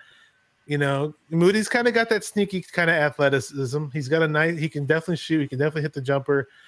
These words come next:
They like his defense. And if Iguodala's gonna stick his neck out like that, I'm excited about that. And just the development, obviously getting the championship, but the development of these young players and, and then seeing them, what, what they can do. They're gonna get more significant minutes in the playoffs this time around.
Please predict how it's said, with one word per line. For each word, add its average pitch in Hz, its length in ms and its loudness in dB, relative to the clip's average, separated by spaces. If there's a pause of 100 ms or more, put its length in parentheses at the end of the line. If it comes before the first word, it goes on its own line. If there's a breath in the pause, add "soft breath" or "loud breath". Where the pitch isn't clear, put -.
(140 soft breath)
They 127 120 -2
like 147 200 2
his 147 120 -2
defense. 147 480 0
And 127 160 -2
if - 0 -
Iguodala's 196 560 2
gonna 151 140 0
stick 165 220 -4
his 139 140 -2
neck 143 280 0
out 135 160 0
like 123 200 -2
that, 127 140 0
I'm 123 120 -4
excited 143 420 -2
about 143 300 -2
that. 147 240 4
And 123 200 0 (1120 loud breath)
just 175 160 2
the 165 100 4
development, 180 540 4
obviously 180 340 2
getting 175 200 0
the 170 80 0
championship, 151 360 0
but 139 220 0
the 131 80 0
development 156 540 2
of 151 40 0
these 151 140 0
young 156 160 2
players 143 480 2
and, 131 100 -2
and 143 220 -2
then 139 240 0
seeing 170 380 0
them, 160 260 2
what, 156 180 2
what 151 200 2
they 160 100 0
can 156 180 -2
do. 151 280 0
They're 156 160 2
gonna 165 160 2
get 147 160 0
more 156 180 2
significant 151 640 -4
minutes 147 440 0
in 180 180 0
the 175 80 0
playoffs 123 400 -2
this 123 160 -6
time 127 200 -4
around. 117 380 -2